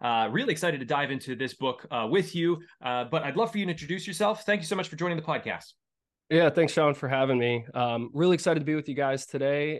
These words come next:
Speaker 2: And yeah, my background, you know, I joined the Army in, uh, two thousand nine. I was a college R O T C, but I also chose to do a little enlistment here in the National Guard. Um, got out about three years ago, and, you know, I really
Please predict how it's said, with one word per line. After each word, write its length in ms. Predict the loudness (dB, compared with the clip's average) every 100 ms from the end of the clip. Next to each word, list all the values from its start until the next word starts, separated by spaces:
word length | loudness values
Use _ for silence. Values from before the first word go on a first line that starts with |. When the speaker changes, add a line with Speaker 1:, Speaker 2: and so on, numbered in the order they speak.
| -6
Speaker 2:
And 540 | -6 -6 -6 -6 -8 -2
yeah, 140 | 0
my 160 | 2 2
background, 580 | 2 0 2 2 2
you 60 | 0
know, 160 | -2 -2
I 60 |
joined 280 | -2 -2 -2
the 100 | 0
Army 440 | 0 0 -2 -4 _ _ _ _ -8
in, 360 | -2 0 0 -2
uh, 240 | -6 -12
two 180 | -6 -4
thousand 720 | 2 4 4 2 0 -4 -4
nine. 560 | -4 -2 0 0 -2 -6 -8
I 100 | -4
was 200 | -2 -2
a 240 | -6 -8 -2
college 400 | 2 2 2 2
R 180 | 2
O 20 | 0
T 180 | 0
C, 300 | -2 0 0
but 160 | 0 -2
I 20 |
also 400 | -4 -6 -4 -4
chose 320 | -2 -4 -4
to 240 | -2 -4 -4 _ _ _ -4
do 120 | -2
a 40 |
little 280 | 2 2 2
enlistment 500 | 2 0 0 -2 -2
here 260 | 0 0 0
in 80 |
the 80 | 0
National 400 | -2 -4 -6 -6
Guard. 480 | 0 2 4 2 -4 _ _ _ _ -8
Um, 300 | -4 -2 0
got 260 | 2 4
out 160 | 6 4
about 240 | 0 -2
three 160 | -2 2
years 240 | 2 0
ago, 560 | 0 4 6 6 4 0 -6
and, 540 | -2 0 0 -2 -4 -4
you 80 | 0
know, 60 |
I 80 | 2
really 460 | 2 4 4 0